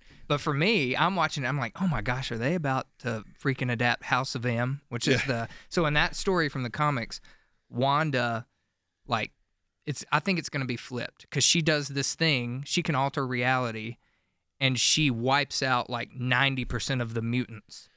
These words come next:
Speaker 1: in the comics. So boom, they're gone. But I think in this, something's gonna happen, and she might create the mutants, and that's where the X-Men and stuff finally come into the Marvel
Speaker 2: That'd be
Speaker 1: universe.
Speaker 2: cool.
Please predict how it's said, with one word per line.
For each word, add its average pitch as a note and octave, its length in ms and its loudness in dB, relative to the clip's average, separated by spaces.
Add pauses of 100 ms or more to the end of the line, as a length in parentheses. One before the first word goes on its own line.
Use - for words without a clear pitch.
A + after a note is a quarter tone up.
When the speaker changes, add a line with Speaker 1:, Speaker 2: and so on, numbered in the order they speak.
(320)
Speaker 1:
in B2+ 80 -4
the A2+ 80 0
comics. A#2 400 -4
So A2+ 100 0
boom, C#3 320 0
they're A2 100 -6
gone. A2+ 220 -2
But C3 120 0
I C#3 80 4
think E3 220 -2
in A#2+ 180 -2
this, F3 500 0 (600)
something's C3 400 -2
gonna B2+ 180 2
happen, A#2+ 240 0
and A2+ 140 -2
she - 180 0
might C3 280 2 (320)
create C3+ 520 2
the C#3+ 100 0
mutants, B2 640 -6 (460)
and B2 160 0
that's C3+ 300 2
where B2 320 2
the A#2 160 0
X-Men B2 420 -2
and A2 100 -6
stuff - 360 -6
finally A#2+ 340 2
come B2+ 260 -2
into A#2+ 300 0
the A#2 80 0
Marvel A2 320 0
Speaker 2:
That'd A2+ 100 -2
be D3 80 2
Speaker 1:
universe. - 300 -6
Speaker 2:
cool. - 140 -20